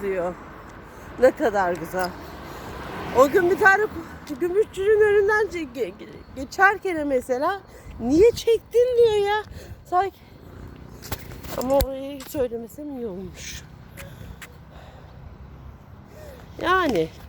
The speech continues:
sadece geçiyordum, çekim yapmıyordum yani. İnsanlar değişik,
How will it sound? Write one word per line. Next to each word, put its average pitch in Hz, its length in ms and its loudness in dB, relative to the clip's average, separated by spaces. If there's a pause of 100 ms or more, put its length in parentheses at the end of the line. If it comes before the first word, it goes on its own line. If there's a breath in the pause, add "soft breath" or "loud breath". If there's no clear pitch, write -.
(640 loud breath)
sadece 285 540 2
geçiyordum, 285 560 0
çekim 320 380 2
yapmıyordum 202 640 2
yani. 151 400 -4 (520 loud breath)
İnsanlar 415 580 2 (340)
değişik, 330 500 4